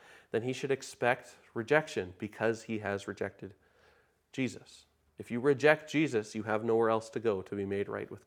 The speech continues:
God. But then in verse thirteen, this trustworthy saying ends on another positive note. "If we are faithless, he remains faithful, for he cannot disown himself."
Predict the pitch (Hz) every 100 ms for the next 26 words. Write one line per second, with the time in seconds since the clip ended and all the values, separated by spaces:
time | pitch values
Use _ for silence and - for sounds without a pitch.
0 | - - - _ _ _ _ _ _ _
1 | _ _ _ _ _ _ _ _ _ _
2 | _ _ _ - 113 123 120 113 120 -
3 | 131 127 - 135 131 120 - - 113 -
4 | 120 110 - 113 110 107 104 101 98 98
5 | 101 - 95 98 95 98 95 98 - 135
6 | 156 147 135 127 127 113 107 - - -
7 | _ _ _ _ _ - 147 147 135 120
8 | 117 117 - - 107 107 - 107 92 -
9 | 101 92 104 - 139 131 110 101 - -
10 | - _ _ - - 107 101 95 - 98
11 | - - - -